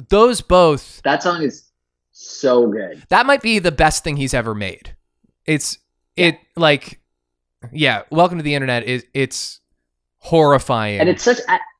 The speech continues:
Speaker 2: at such a dark point too, and he's wearing the kind of, like,
Speaker 1: Well,
Speaker 2: the,
Speaker 1: what,
Speaker 2: uh, the
Speaker 1: what a,
Speaker 2: glasses
Speaker 1: like, a
Speaker 2: that are, like, <laughs>
Speaker 1: fascinating
Speaker 2: Yeah.
Speaker 1: idea to do that song from the perspective of the internet, like, that's, uh,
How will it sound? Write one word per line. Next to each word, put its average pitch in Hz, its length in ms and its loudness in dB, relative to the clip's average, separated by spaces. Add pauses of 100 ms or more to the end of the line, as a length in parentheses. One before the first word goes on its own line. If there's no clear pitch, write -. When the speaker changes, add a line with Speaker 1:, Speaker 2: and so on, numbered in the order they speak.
(500)
Speaker 2:
at 185 160 -2
such 247 180 -2
a 196 200 2
dark 143 560 0
point 156 360 -6
too, 165 260 4
and 143 100 2
he's 123 160 -6
wearing 143 360 0
the 143 100 -2
kind 135 240 -6
of, 123 100 -8
like, 120 440 -2
Speaker 1:
Well, 117 380 -2
Speaker 2:
the, 113 560 -6
Speaker 1:
what, 196 300 0
Speaker 2:
uh, 107 260 -10 (360)
the 175 60 -18
Speaker 1:
what 180 160 2
a, - 40 -2
Speaker 2:
glasses 113 460 -2
Speaker 1:
like, 139 160 2
a 120 100 0
Speaker 2:
that 120 140 2
are, 120 120 2
like, 113 340 0
<laughs> - 0 -
Speaker 1:
fascinating 185 840 0
Speaker 2:
Yeah. 151 80 -2
Speaker 1:
idea 156 580 -2 (320)
to 175 120 -4
do 180 280 -4
that 170 240 0
song 165 360 -2
from 143 160 -14
the 131 60 -8
perspective 147 380 -8
of 143 40 -14
the 147 120 -6
internet, 135 360 -6
like, 127 140 -8
that's, 123 240 -6 (440)
uh, 131 240 -2